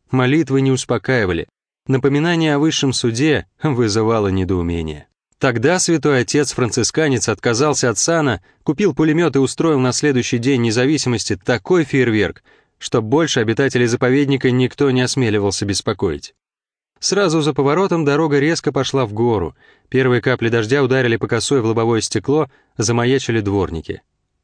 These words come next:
Ржавая пыль на обочинах стала насыщенно красной, как гончарная глина. А трава прижалась к земле так отчаянно и обречённо, как будто с минуты на минуту их разлучат навсегда. "Хорошо, да?" Сапш кивнул на окно.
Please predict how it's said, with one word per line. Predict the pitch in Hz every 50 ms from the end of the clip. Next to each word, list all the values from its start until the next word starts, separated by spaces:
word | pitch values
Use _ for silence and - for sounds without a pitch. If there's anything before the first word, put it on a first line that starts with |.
| _ _ -
Ржавая | - 120 120 110 123 175 180 160 151 151 143
пыль | 135 180 190 165 147
на | 143 139
обочинах | 139 135 151 147 - - 139 131 123
стала | - - - 151 151 143
насыщенно | 139 139 135 - - 175 156 - - 143 139 139 131
красной, | - 139 151 160 151 131 - 113 98 82 - _ _ _ _ _ _ -
как | - 147 127 123
гончарная | 113 139 135 135 131 - 143 135 123 117 117 117 113
глина. | 107 110 110 101 87 78 71 - _ _ _ _ _ _ _ _ _ _ _ _ _ _ _
А | - 127 117
трава | - 127 117 110 104 131 160 165
прижалась | - 170 160 127 143 151 147 147 143 120
к | 107
земле | 120 117 123 123 123 139 156 139
так | 123 - 135 131 -
отчаянно | 123 110 - - 151 147 135 123 120 117 113
и |
обречённо, | 110 107 104 110 110 - - 180 180 160 135 117 101 80 - - - - _ _ -
как | - 135 123
будто | 143 180 185 - 160 143
с | - 147
минуты | 147 151 165 165 143 156
на | 147 143
минуту | 143 143 147 170 175 143 147 139 120 - - _ _ -
их | 180 165 -
разлучат | 156 147 123 135 139 131 - 143 120
навсегда. | - 120 104 - - 117 107 98 90 76 67 - _ _ _ _
"Хорошо, | - 175 190 190 170 - 202 220 226
да?" | 170 160 180 180 - _ _ _ _ _ _ _ _
Сапш | - - - 131 123 - -
кивнул | - - 113 104 110 104
на | 101 101 104
окно. | 101 - 113 107 95 82